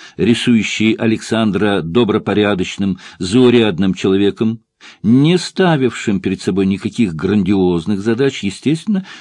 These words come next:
прибегали к скромному стилю изложения. Другие — Дройзен, Корнеман — в известной мере Тарн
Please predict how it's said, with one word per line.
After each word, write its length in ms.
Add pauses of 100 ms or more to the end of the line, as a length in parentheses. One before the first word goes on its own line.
прибегали 560
к 120
скромному 680
стилю 420
изложения. 580 (220)
Другие — 720 (160)
Дройзен, 720 (840)
Корнеман — 680 (460)
в 80
известной 480
мере 480
Тарн 680